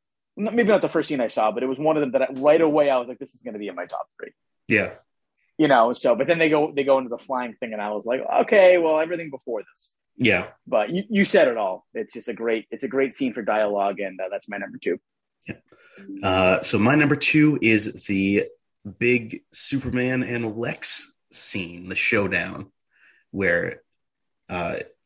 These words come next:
Speaker 2: y-, they just let Gene Hackman off the fucking leash, and it's great.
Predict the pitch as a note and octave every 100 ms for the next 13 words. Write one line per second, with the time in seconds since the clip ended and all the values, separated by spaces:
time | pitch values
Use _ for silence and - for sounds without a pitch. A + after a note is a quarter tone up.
0 | _ _ _ - A2 - G#2 G#2+ G2+ -
1 | G#2+ F3+ - - - _ _ _ _ _
2 | _ _ G2+ F#2+ G#2 G#2 A2 G2 G#2 G2
3 | F#2 G2 F2+ - F#2 F2+ - G2 F2 -
4 | - - - G2 E2 - - - - _
5 | _ _ _ _ _ G#2 F#2 - - F2+
6 | B1+ -